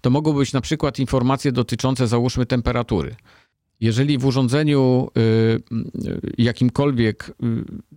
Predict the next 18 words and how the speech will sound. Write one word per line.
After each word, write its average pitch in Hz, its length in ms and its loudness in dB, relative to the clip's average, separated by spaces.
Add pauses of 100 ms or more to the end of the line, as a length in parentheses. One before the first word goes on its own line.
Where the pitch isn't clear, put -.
(480)
są 120 480 0 (220)
mm, 107 300 0
łożyska, 117 640 0
krzywki, 113 840 0
inne 123 240 2
elementy 120 380 2
mechaniczne, 117 720 2
to 127 100 -2
zamontowanie 123 600 0
czujnika 139 720 2
daje 135 360 0
nam 131 160 2
informację 131 640 0
o 123 160 0
temperaturze. 117 760 -2
I - 80 -8
teraz, 127 460 0
y, 127 40 -6